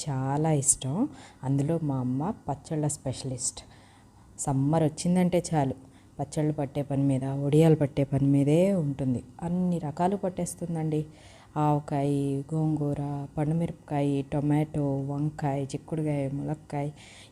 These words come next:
you name it. తను పచ్చడి పట్టని రకం అంటూ ఏదీ లేదనమాట.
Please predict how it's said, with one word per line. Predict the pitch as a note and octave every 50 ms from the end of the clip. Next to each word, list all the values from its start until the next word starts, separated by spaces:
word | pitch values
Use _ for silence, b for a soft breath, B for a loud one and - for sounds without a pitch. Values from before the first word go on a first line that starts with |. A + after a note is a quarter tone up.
| - D3
you | D#3 D#3 D3
name | D3 C#3 C#3 C#3 D3 E3 F3 F3+ F3+ F3+
it. | F3 - B B B B - - C#3
తను | C3+ C#3
పచ్చడి | C3 - - - C#3+ - - - - F3 E3+ E3 D#3 D#3 D#3 D#3
పట్టని | D3 D#3 - C#3+ C#3 - - - D#3+ D#3+ D3+
రకం | D3+ C#3+ C3+ C3+ - D#3 E3
అంటూ | E3 E3 E3 E3+ F#3
ఏదీ | F3+ E3+ D3+ C#3+ C#3+ C#3+ D3+ D#3+ D#3+ F#3 F3+
లేదనమాట. | D#3 D3 C3+ C3+ C#3 C3+ C3+ C3+ C3 B2+ B2+ B2+ C#3+